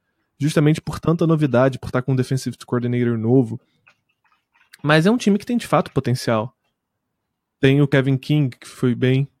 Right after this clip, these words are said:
ano passado. Tem o Jaire Alexander, que eles draftaram agora, o Josh Jackson. Inclusive, a troca com o Saints foi muito boa pra eles, porque eles conseguiram pegar o cara que eles queriam, que precisavam,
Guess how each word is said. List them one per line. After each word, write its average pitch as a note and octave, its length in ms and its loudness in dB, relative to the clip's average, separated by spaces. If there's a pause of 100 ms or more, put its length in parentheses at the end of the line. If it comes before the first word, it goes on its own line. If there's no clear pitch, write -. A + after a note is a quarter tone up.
(420)
ano B2 100 -2
passado. A#2+ 640 -2
Tem B2 180 -4
o A#2+ 80 -2
Jaire B2+ 220 0
Alexander, B2 360 -4
que A#2+ 60 -6
eles B2 80 -2
draftaram A#2+ 300 -4
agora, A#2 260 -2
o A#2+ 40 -8
Josh A#2+ 180 -2
Jackson. B2 460 -6 (640)
Inclusive, C3+ 300 0
a C#3+ 40 2
troca C#3+ 200 0
com C#3 140 -4
o C3 40 0
Saints C3 280 -2
foi B2+ 100 -2
muito C#3+ 240 -4
boa C3 200 2
pra A#2 180 -2
eles, A#2+ 200 0
porque B2+ 120 -8
eles B2 100 -6
conseguiram B2 320 -6
pegar A#2 180 -6
o A#2 60 -6
cara B2 180 -6
que - 100 -10
eles A#2+ 140 -6
queriam, A#2+ 440 -2
que - 120 -18
precisavam, C3+ 720 0